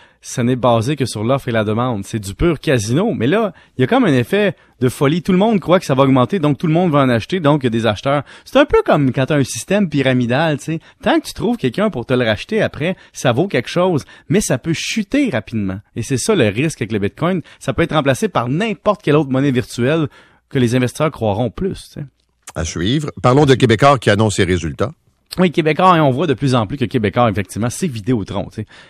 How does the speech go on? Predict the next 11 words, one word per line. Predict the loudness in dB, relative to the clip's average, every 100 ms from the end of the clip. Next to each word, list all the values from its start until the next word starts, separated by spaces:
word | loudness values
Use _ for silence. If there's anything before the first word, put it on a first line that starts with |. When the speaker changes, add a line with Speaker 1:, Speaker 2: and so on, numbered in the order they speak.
| _ -8
Speaker 1:
On | 2
peut | 6
enlever | 8 6
Québécois | 4 0 2 2 2 2
et |
appeler | 0
ça | 0 -2
Vidéotron | -2 -2 -2 -2 -4
pratiquement, | -4 -6 -2 0
tellement | 2 4 4 4
que | 4 2